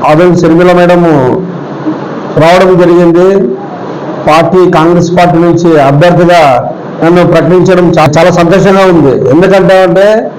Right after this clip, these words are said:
ఈ కాంగ్రెస్ పార్టీ ఎంతో మంది ఎమ్మెల్యేని పరిచయం చేసిన, ఆదోనికి పరిచయం చేసిన కాంగ్రెస్ పార్టీ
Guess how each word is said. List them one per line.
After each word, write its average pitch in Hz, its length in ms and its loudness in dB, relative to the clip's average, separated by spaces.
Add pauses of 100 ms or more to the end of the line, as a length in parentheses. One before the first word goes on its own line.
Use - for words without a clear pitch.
(640)
ఈ 190 60 0
కాంగ్రెస్ 220 420 2
పార్టీ 208 580 2 (840)
ఎంతో 196 260 2
మంది 202 540 2
ఎమ్మెల్యేని 202 540 2
పరిచయం 202 360 2
చేసిన, 196 240 2 (480)
ఆదోనికి 196 360 2
పరిచయం 185 380 0
చేసిన 180 200 0 (320)
కాంగ్రెస్ 185 400 0
పార్టీ 160 380 0